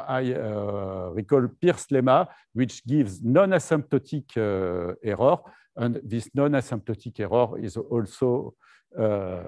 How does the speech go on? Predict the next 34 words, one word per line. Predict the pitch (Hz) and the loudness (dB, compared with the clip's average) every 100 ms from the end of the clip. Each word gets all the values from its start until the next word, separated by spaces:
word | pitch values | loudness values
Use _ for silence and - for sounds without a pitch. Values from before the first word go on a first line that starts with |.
| - | -10
in, | 120 120 117 | -4 -2 -2
uh, | 101 - | -4 -2
capital | 135 - 156 139 - | -4 -2 2 2 0
N, | 139 135 131 - _ _ _ - | -2 -2 -2 -4 _ _ _ -8
uh, | 123 113 104 - | -2 0 -2 0
to | 165 156 | 4 4
the, | 131 127 | 6 4
uh, | 120 - 110 107 98 95 90 90 90 | 2 -4 -6 -4 -2 -4 -6 -8 -10
minus | 90 104 123 147 151 147 - | -8 -2 2 4 4 2 2
one | 147 131 | 2 2
over | 98 113 95 | 0 -2 0
D, | 127 226 | 0 0
where | 147 123 117 90 | 0 2 2 2
D | 101 123 | -4 -2
is | 101 | -2
the | 101 | -4
dimension. | 98 98 101 110 107 214 302 330 _ _ _ _ _ _ _ - _ _ - | -4 -4 -4 -4 2 4 4 0 _ _ _ _ _ _ _ -20 _ _ 2
And, | 165 196 | 2 2
uh, | 180 156 147 135 | 0 2 4 6
last, | 139 165 214 - | 6 6 4 0
uh, | 151 - - - - 147 | -6 -6 -8 -10 -18 -4
what's | 131 135 - | -2 -2 -4
important | 131 135 - 143 131 | -2 -2 -2 -6 -2
for | 123 | 0
me | 117 156 233 - _ _ _ | 2 0 -2 -8 _ _ _
is | 156 120 | -2 2
that | 139 151 - | 4 4 2
when | 135 143 | 2 4
rho | 135 143 185 185 | 4 6 6 6
is | 147 | 2
equal | 143 - 135 | 0 4 2
to | - 123 | 2 -6
two, | - 139 220 240 _ _ | -2 0 0 -4 _ _
stationarity | - - 185 - 180 165 143 - 143 | -14 4 4 4 4 4 4 0 -4